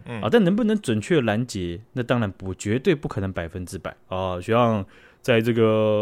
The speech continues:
Speaker 2: 呃，实业也做了好一阵子了，一定没有百分之百的事情，对吧？
Speaker 1: 对啦，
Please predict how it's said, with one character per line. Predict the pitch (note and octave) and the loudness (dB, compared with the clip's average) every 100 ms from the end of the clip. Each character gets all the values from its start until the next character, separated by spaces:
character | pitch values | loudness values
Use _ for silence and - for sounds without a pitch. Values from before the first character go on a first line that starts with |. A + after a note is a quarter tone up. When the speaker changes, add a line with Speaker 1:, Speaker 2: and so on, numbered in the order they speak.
| A2 | -2
Speaker 2:
呃， | G2 G2+ | -4 -4
实 | - - - G#2 A2+ | -6 -8 -8 -8 -4
业 | C#3 A2+ | -2 0
也 | G2 | -2
做 | - C#3+ A2 | -4 -2 0
了 | G2 G2 | 0 -2
好 | G2 F#2+ | -4 -4
一 | G#2+ | -4
阵 | G#2+ C3 | -2 -4
子 | G#2 | -2
了， | F2+ E2+ _ _ _ - | -6 -8 _ _ _ -6
一 | D3 | 0
定 | B3 E3+ | 6 8
没 | |
有 | D3+ | 8
百 | D#3+ G#2 | 6 0
分 | - C#3 | 2 0
之 | D#3 | 0
百 | F#3 F2 | -2 -4
的 | D#2 | -4
事 | - G#2 | -4 -4
情， | - - | -6 -6
对 | F2+ | -8
吧？ | - - | -8 -8
Speaker 1:
对 | C#3 B2+ A2 | -2 0 0
啦， | A2 A2+ | 2 2